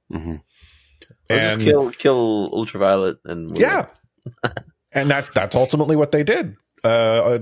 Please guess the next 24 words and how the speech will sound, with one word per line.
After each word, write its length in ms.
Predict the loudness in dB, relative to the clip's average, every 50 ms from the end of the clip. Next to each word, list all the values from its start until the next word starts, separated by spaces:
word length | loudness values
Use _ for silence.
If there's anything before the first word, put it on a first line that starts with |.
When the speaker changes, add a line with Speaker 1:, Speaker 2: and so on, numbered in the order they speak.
| -4 -10 -14 -2 0
Speaker 3:
the 420 | 2 4 4 4 4 4 2 0 0
fact 200 | 0 -2 0 -2
that 120 | -2 -4 -2
Toronto 360 | -2 0 0 0 2 0 0
s-, 200 | -2 -4 -6 -8 _ -2
had 300 | 0 0 0 0 2 2
less 260 | 2 2 0 -2 -8
time 300 | -4 -4 -2 -2 0 -2
to 40 | -2
begin 360 | -2 -4 -4 -2 0 2 2
with 300 | 2 2 2 0 -4 -12 -20 _
hurt. 380 | -16 -8 -4 -2 -2 -2 -4 -6 _ -20 -20 -18 -18 -20 -20 -8 _
And 540 | 0 0 2 2 2 2 0 0 0 -2 -4 -6 -4
once 260 | 0 0 2 0 2
they 100 | 2 2
got 120 | 2 4 4
that 240 | 2 2 0 0 -2
first 400 | -2 -2 -2 -4 -8 _ _ 0
pick 240 | 0 0 2 0
and 200 | -2 -2 0 0
won 120 | 0 2 2
that 160 | 0 0 0
first 260 | 0 -2 -2 -2 -2
fight, 360 | 0 0 2 2 0 -2 -4